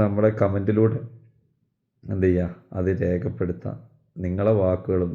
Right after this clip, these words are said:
നിങ്ങളെ കമൻറ്റുകളും നമ്മളെപ്പോഴും നോക്കുന്നുണ്ട്, കാണുന്നുണ്ട് കേട്ടോ. അപ്പോൾ ഏതായാലും ഒരുപാട് സന്തോഷം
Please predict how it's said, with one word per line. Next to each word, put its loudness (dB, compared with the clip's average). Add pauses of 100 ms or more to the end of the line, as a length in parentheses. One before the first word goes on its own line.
നിങ്ങളെ -2
കമൻറ്റുകളും -2
നമ്മളെപ്പോഴും -2
നോക്കുന്നുണ്ട്, 0 (140)
കാണുന്നുണ്ട് -4 (760)
കേട്ടോ. -6 (580)
അപ്പോൾ -6
ഏതായാലും -2 (720)
ഒരുപാട് 6
സന്തോഷം 0